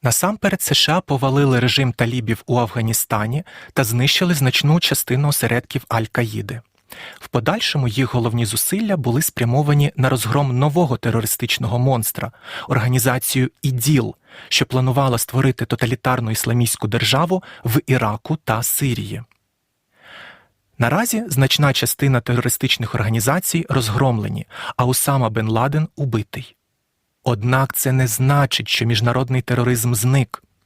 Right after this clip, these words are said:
Довгий час підгодовуванням терористичних організацій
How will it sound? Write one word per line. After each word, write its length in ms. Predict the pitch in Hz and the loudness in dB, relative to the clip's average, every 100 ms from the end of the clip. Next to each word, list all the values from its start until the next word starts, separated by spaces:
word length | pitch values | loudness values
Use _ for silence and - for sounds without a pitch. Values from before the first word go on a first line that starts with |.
| _ - - - - | _ -18 -16 -16 -10
Довгий 440 | 110 139 131 117 117 | -2 0 0 -2 0
час 340 | - 156 - | 0 0 -2
підгодовуванням 880 | - 120 131 127 151 143 117 113 113 | -4 -2 -2 0 2 2 0 0 0
терористичних 760 | - 123 120 - 135 - 113 | 0 -2 -2 -4 -2 -2 -2
організацій 720 | 120 110 117 110 175 - 175 | -2 0 0 0 -2 -2 -4